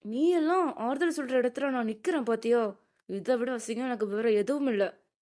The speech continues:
இது எல்லாத்துக்கும் மெயின் காரணம் உதய். அவ மட்டும் நான் சொன்னப்பவே எங்க அப்பா கிட்ட எங்களோட மேரேஜை பத்தி பேசியிருந்தா,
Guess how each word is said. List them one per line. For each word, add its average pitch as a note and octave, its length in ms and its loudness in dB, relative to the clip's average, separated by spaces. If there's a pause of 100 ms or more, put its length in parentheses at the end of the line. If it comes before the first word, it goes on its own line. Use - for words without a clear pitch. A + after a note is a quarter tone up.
இது G3+ 220 -2
எல்லாத்துக்கும் F#4+ 680 4
மெயின் B3 360 0
காரணம் C4 560 4
உதய். A#3 340 4 (460)
அவ G3 300 -2
மட்டும் A3+ 280 0
நான் C#4 200 -2
சொன்னப்பவே A#3+ 600 2
எங்க B3 240 0
அப்பா B3+ 300 0
கிட்ட B3 260 0
எங்களோட A3+ 480 2
மேரேஜை C#4 400 -2
பத்தி A#3+ 280 -2
பேசியிருந்தா, A3 760 2